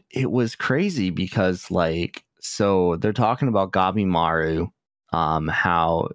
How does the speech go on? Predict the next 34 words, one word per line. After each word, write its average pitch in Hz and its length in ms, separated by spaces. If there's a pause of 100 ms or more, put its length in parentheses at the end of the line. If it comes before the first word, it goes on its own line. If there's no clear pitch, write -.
(560)
Sagiri's 98 480
basically 92 300
like, 87 60
"I'm 87 140
worried 90 180
about 87 200
Gabimaru. 82 1000
Like, - 200
this 98 200
isn't 107 260
about 90 580 (1080)
the 110 840
Yamada 104 360
clan 101 300
being 95 240
handlers 90 880
and 87 240
the 95 60
criminals 95 380
being 87 180
criminals. 82 520
Like, 85 400 (800)
we're 101 160
all 92 160
on 101 80
the 92 80
same 90 360
team 90 300
now 90 160
to 82 80
get 80 140
out 80 200
of 82 80
here." 71 340